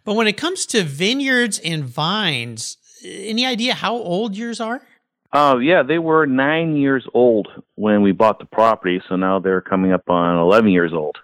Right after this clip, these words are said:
Speaker 1: Okay, well,
Speaker 2: So
Speaker 1: just
Speaker 2: they're well established.
Speaker 1: Yeah.
Speaker 2: The, the previous owners had been making wine previously, and so everything was in place. Uh,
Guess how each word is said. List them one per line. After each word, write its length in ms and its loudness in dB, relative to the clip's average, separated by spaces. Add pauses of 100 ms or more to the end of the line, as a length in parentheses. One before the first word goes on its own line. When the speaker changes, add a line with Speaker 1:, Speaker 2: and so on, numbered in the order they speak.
Speaker 1:
Okay, 460 -6
well, 120 -8
Speaker 2:
So 120 2
Speaker 1:
just 80 2
Speaker 2:
they're 100 6
well 240 6
established. 640 0
Speaker 1:
Yeah. 200 -2
Speaker 2:
The, 160 -4
the 60 -8
previous 340 2
owners 240 2
had 160 0
been 140 -4
making 280 2
wine 180 2
previously, 580 2
and 160 2
so 220 4
everything 300 4
was 160 4
in 100 4
place. 380 4 (240)
Uh, 320 2